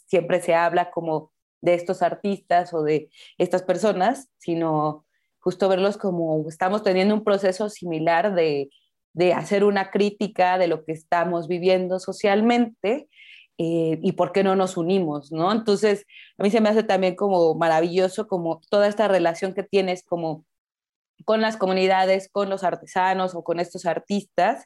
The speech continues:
desde una parte como súper horizontal, ¿no? Sin hacer como, este, sin hacer uso, sino más bien hacer estas colaboraciones, ¿no?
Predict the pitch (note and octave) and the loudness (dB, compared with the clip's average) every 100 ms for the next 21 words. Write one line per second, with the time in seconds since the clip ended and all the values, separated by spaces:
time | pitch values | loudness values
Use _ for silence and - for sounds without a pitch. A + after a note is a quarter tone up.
0 | _ - - - - F#3 F3 F3 G#3+ A#3 | _ -20 -20 -14 0 0 2 2 2 0
1 | G#3 G3+ A3 F#3+ F3+ E3+ - A#3+ A#3 F#3+ | 0 -2 -2 0 0 -2 2 0 2 4
2 | F3 E3+ E3 E3 D#3+ F#3+ F3 D3+ C#3+ D#3+ | 4 2 -2 -6 -2 0 0 -2 -8 -6
3 | G#3+ A#3 - E3+ D#3 D#3 D#3+ F#3+ F#3+ F#3+ | -6 -6 -4 -4 -2 -4 -2 0 0 0
4 | F#3 E3+ D#3 D3+ _ _ _ _ - D#3+ | -2 -2 -4 -6 _ _ _ _ -8 -6
5 | D#3+ D#3 - _ E3 D#3+ D#3 G3 F3 F3 | -6 -8 -18 _ -2 -2 0 2 2 4
6 | A3+ A3+ A#3 A#3+ B3+ - A3 C#4+ A#3 F3 | 2 2 2 2 2 0 0 0 -4 -6
7 | D#3+ F3 F#3 F#3 F3 F3+ F3 F#3+ F3 F#3 | -4 -2 -2 -4 2 2 4 0 -2 2
8 | F3+ F3+ F#3 G3 - G3 E3 D3 C#3 D3+ | 2 2 0 -6 -2 -2 0 -2 -6 -4
9 | A3 A3 D3+ D#3 D#3+ A#3 | 0 0 -2 -8 -6 -8